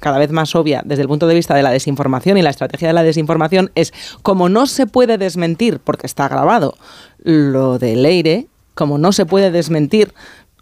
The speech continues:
por, porque, porque ahí está, y no han sido capaces de dar ninguna explicación verosímil al respecto,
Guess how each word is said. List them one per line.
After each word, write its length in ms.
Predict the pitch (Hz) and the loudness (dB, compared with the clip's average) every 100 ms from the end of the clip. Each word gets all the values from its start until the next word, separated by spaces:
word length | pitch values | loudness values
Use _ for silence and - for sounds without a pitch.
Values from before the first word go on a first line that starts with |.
| _ - 147 | _ -16 -4
por, 160 | 151 | -2
porque, 320 | - 143 - 120 | -2 -4 -4 -4
porque 260 | 135 - | -4 0
ahí 140 | 127 131 | 0 2
está, 320 | 202 214 - | 0 -2 -2
y 140 | - 165 | -2 0
no 80 | |
han 80 | 151 | 2
sido 160 | 170 147 | 2 2
capaces 420 | - 165 156 147 | 0 -2 -2 -4
de 80 | 139 | -2
dar 160 | 139 143 | -2 -2
ninguna 260 | 139 143 | -2 -2
explicación 440 | 139 139 147 147 143 | -2 -4 -2 0 0
verosímil 340 | 131 139 147 | 0 0 0
al 100 | 143 | 0
respecto, 440 | 151 147 190 - | -2 -2 -2 -2